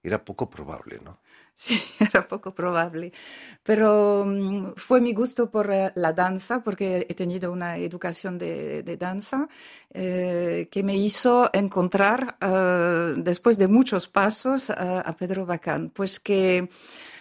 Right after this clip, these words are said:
Speaker 2: eh, mi sensibilidad para la danza me hizo conocer al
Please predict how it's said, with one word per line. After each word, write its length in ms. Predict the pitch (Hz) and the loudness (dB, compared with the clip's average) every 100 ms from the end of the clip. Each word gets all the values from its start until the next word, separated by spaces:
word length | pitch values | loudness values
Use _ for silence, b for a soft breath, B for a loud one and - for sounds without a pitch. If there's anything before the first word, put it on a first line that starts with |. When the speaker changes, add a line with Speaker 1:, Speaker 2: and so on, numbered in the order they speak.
| B | B
Speaker 2:
eh, 1120 | - 190 185 180 180 175 175 170 165 165 - - | 0 2 4 4 2 2 0 0 -2 -4 -6 -6
mi 180 | - 196 | 0 2
sensibilidad 680 | 202 208 220 220 226 226 220 | 4 2 4 6 8 8 6
para 360 | 208 208 196 - | 2 4 2 0
la 160 | 185 | 0
danza 400 | 190 202 202 220 | 2 2 2 2
me 140 | 214 202 | 2 2
hizo 280 | 208 - 202 | -2 -2 -2
conocer 520 | 196 190 - 202 202 | -2 -2 0 0 2
al 260 | 196 190 | 2 0